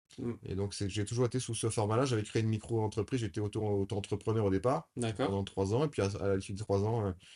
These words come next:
Speaker 2: j'ai créé ma propre société en deux mille dix-sept.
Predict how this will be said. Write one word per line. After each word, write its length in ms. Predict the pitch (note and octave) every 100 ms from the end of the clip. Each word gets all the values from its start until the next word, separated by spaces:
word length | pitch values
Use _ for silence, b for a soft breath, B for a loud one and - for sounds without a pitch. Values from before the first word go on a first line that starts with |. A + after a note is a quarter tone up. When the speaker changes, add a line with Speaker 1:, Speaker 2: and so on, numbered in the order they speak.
| B
Speaker 2:
j'ai 120 | -
créé 180 | F2+ A2
ma 120 | G2+
propre 280 | F#2+ G#2 -
société 460 | G2 F#2+ G2 F2 G#2+
en 80 | G2+
deux 80 |
mille 240 | G2 G2+ G2 F#2 F2+ F2+ F2 F2 - B B B B _ -
dix-sept. 540 | G2+ G#2 - C3+ -